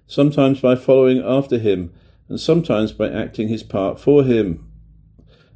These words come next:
Verily, Christians, there is no way effectually to prevent this sore evil,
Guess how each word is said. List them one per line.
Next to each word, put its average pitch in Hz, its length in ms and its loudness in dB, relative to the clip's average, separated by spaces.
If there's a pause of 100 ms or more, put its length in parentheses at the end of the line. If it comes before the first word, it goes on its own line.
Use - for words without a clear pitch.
Verily, 135 380 6
Christians, 107 640 -8
there 110 160 -4
is 110 240 -6
no 135 220 2
way 127 240 4
effectually 104 600 -4
to - 80 -16
prevent 113 460 -4
this 104 200 -6
sore 120 300 2
evil, 107 500 -2